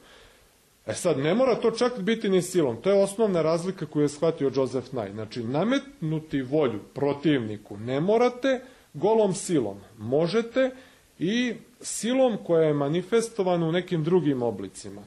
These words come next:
To je diplomatija, ekonomija i tu spada i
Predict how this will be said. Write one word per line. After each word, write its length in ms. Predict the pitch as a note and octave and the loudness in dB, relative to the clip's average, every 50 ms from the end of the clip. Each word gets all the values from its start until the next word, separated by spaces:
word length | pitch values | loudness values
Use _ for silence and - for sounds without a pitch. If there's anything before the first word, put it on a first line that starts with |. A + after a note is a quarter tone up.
| - | -2
To 140 | - F3+ E3+ | 0 2 2
je 80 | C3+ G#2 | 2 2
diplomatija, 800 | G2+ G#2+ G#2+ - A#2 G#2+ A2+ C3 C#3 D3 D3 - - D3 C#3+ C3+ C3 - - - | 0 -4 -8 -8 -8 -6 -4 -2 -2 -2 -4 -4 -2 -2 -2 -2 -4 -10 -14 -16
ekonomija 800 | G#2 G#2 - - A2 G#2+ G#2+ A2+ A#2+ C3+ D3 D#3 D#3+ D#3 C3 G#2+ - - | -16 -16 -14 -12 -10 -8 -8 -6 -6 -4 -2 0 0 0 0 -2 -6 -12
i 140 | B2 A2 - | -14 -14 -10
tu 240 | - - B3 A#3 | -6 -2 -2 -2
spada 480 | G3 - - - D#3+ E3 E3 C#3+ C3+ B2 | -2 -4 -4 -2 -2 0 0 0 -2 -2
i 320 | A2+ A2+ B2 D3 D#3 D3+ | -2 -2 -2 -4 -4 -6